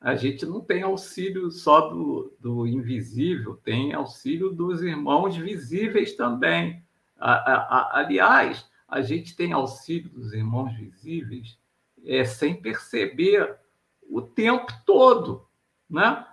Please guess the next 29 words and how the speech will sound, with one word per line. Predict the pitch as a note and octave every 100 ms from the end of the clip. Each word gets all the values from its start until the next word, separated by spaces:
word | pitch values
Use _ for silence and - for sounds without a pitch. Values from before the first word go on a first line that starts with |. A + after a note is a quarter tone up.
| _
Por | E4+ -
que | A4
que | A4
a | G4
gente | F#4+ F#4+
tá | - D4+
falando | - - D3 G3 F#3+ E3
aqui, | D3 A#2+ D#3 D#3 B2+ B2 A2+ - _ _ _
tá | B2+ B2
se | C3
apresentando | C3+ C#3+ D3+ C3 B2 A2+ D#3 F3+ E3+
pelo, | - D#3+ D#3 D3+ C3 A#2+ - - _ _ _ _ _ _ _
pelo | C#3+ C3+
computador? | C#3+ C3+ - C3 A2+ G2+ G#2+ G2 - _ _ _ _
Porque | - F3
teve | F3+ G3+ G3 A#3
mãos, | F#3+ G#3+ F#4 - - _ _ _ _ _ _
teve | F3+ D3+
cérebros | C3+ - G3 C4 - - -
que | -
pensaram, | - D3 A#2+ - - A#2+ C#3+ D#3 D#3 D3+ _ _ _ -
né? | D3 E3+ - - _
Essa | B2 C#3 - C#3 B2+ B2
engenhoca | B2 C3+ C#3 B2 B2 D#3 D#3+ C3+
aqui, | A#2 A#2 E3 F#3 G3 - _ _ _ _
teve | F3 E3+ D3
mãos | D3+ F#3 F3 -
que | -
construíram, | - D#3 D3 - C#3 B2 B2 D#3 E3+ D#3+ D#3+ -